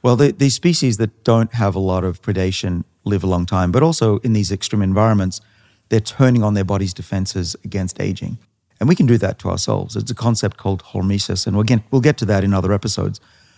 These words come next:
But adversity, as long as it doesn't hurt your body, will make you healthier and live long.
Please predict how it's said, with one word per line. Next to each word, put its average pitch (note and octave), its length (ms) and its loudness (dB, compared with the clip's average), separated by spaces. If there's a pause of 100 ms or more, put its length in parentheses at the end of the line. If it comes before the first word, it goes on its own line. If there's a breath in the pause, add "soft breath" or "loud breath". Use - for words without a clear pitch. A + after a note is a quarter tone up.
(140)
But B2 160 0 (360)
adversity, A2 880 2 (160)
as A2 100 -2
long D3 120 4
as B2 100 2
it B2 80 -2
doesn't G#2 240 -2
hurt A2+ 300 -2
your A2 100 0
body, F2+ 360 -4 (500)
will G#2+ 100 2
make G#2 240 2
you F#2 60 -2
healthier F#2 320 -2
and F2+ 120 -2
live F#2 140 -2
long. F#2+ 240 -6